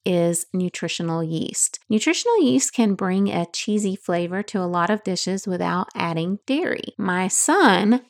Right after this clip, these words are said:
absolutely loves putting nutritional yeast on his popcorn. And when he was very little, he called it yucky popcorn. And the reason he called it yucky popcorn was because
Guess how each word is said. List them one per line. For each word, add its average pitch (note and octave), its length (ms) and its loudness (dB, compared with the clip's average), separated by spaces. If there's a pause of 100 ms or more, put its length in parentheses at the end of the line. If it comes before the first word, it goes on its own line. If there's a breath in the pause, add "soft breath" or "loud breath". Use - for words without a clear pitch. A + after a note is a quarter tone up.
absolutely F#3 800 0
loves F#3+ 760 2 (340 soft breath)
putting F3+ 440 0 (120)
nutritional G3 520 0
yeast F#3+ 400 2
on E3 160 -2
his G#3 160 -2
popcorn. A3 720 0
And G3+ 100 2
when G#3 140 4
he B3 160 6
was B3+ 180 4
very A3 380 4
little, F#3 460 2
he G#3 180 0
called F3+ 400 2
it F#3+ 160 -2
yucky F3 580 -2
popcorn. - 800 -4
And F#3 120 -2
the F#3+ 80 0
reason A3 460 6
he G3+ 140 4
called F3+ 320 0
it - 120 2
yucky F3 460 -2
popcorn F3+ 640 0
was F3+ 160 -4
because F3 640 -4